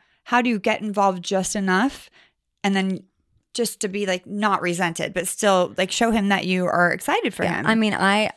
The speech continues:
Speaker 2: I have helped him, I feel like, a substantial amount.
Speaker 1: Okay.
Speaker 2: I mean, I hope he feels like I have too. I mean, I know we have, like, the same microphone, uh,
Speaker 1: <laughs>
Speaker 2: roads in our, you know, upstairs, like, where he does a lot of his recording.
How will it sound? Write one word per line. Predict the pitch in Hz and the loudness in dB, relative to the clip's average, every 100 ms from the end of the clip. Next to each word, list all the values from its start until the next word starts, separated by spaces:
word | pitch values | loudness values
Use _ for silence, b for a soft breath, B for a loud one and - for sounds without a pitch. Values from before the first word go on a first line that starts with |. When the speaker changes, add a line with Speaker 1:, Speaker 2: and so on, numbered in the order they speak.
| _ | _
Speaker 2:
I | 170 190 208 | 0 2 4
have | 185 180 202 190 - - | 2 0 -2 -6 -12 -6
helped | 160 165 - - | -2 -2 -2 -4
him, | 160 156 - - | -2 -2 -4 -2
I | 151 | -2
feel | - - | -2 -4
like, | 147 156 - - _ _ _ _ - - | -2 -4 -6 -20 _ _ _ _ -16 -2
a | 165 | 0
substantial | - 170 - 190 185 147 | 0 0 2 2 0 -2
amount. | 151 85 62 - | -4 -4 -8 -6
Speaker 1:
Okay. | 202 170 | -6 0
Speaker 2:
I | 185 | 4
mean, | 202 | 4
I | 170 226 | 4 2
hope | 233 269 | 2 0
he | - 208 - - | -2 -4 -6 -2
feels | 185 170 - | 2 2 0
like | 156 151 | -2 -2
I | 139 | -2
have | 131 - - | -4 -6 -10
too. | - - - | -10 -10 -10
I | - | -2
mean, | 180 165 165 B B B B - | 0 0 -2 B B B B -6
I | 185 | -2
know | 190 | 0
we | 185 | 0
have, | 185 175 | -2 -2
like, | 165 - | -2 -4
the | 170 | -8
same | - 175 165 | -4 -4 -2
microphone, | 170 180 170 156 151 160 - - | -2 -4 -6 -4 -4 -4 -8 -8
uh, | 156 151 156 - _ - | -8 -8 -10 -12 _ 0
Speaker 1:
<laughs> | 220 269 240 | 4 4 6
Speaker 2:
roads | 247 196 175 175 | 4 4 2 -2
in | 165 | -4
our, | 165 160 - - | -6 -8 -12 -14
you | 180 | -8
know, | 165 160 180 - _ _ | -6 -4 -6 -10 _ _
upstairs, | 180 - - 180 180 170 | -6 -6 -2 0 0 0
like, | 180 175 | -2 0
where | 180 | 0
he | 175 | 0
does | 180 170 | 0 2
a | |
lot | 170 170 | 2 0
of | 165 | 0
his | 165 | -4
recording. | - 196 196 165 180 | -6 -2 -2 -2 -6